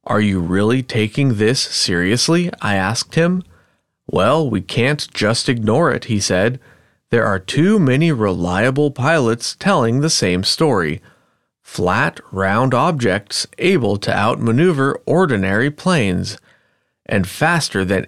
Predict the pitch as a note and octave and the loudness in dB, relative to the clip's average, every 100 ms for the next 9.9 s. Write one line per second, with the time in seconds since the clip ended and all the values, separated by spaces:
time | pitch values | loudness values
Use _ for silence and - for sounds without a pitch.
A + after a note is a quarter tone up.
0 | - F#3+ D#3+ G#2+ G#2 F#2 F#2 F#2+ C3+ C3+ | -4 0 2 0 0 0 0 2 2 2
1 | F#2+ E2+ D#2+ D#2 - _ _ _ _ _ | 0 -2 -4 -8 -18 _ _ _ _ _
2 | - F3+ G#3+ C3 B2 E3+ E3 - - A#2+ | -2 2 4 4 2 2 0 -2 0 2
3 | D3+ E3+ - - C#3+ G#2+ F#2 E2+ G#2 - | 2 0 -4 -2 0 0 0 -2 -6 -14
4 | _ _ _ _ _ - - G2+ D#3 A3 | _ _ _ _ _ -6 -4 -2 0 0
5 | C3 G#2+ B2 - G#2 A2 E3+ A2+ G2 A#2 | 2 0 -2 -2 -2 0 0 0 -2 -6
6 | _ _ _ G#2+ F#2+ F#2 F2+ - A#2 B2 | _ _ _ -4 -2 -2 0 0 2 2
7 | A2+ - B2 B2+ A2 - E3+ D3+ A2 A2 | 0 0 0 -2 -6 0 2 2 2 0
8 | G#2 G#2 - G2+ B2 D3+ - F2 - G2 | 0 -2 -2 0 0 0 -2 -2 -2 -2
9 | F#2+ A2+ B2 C3 - F#3 D3+ C#3+ | 0 0 0 -2 0 0 0 -2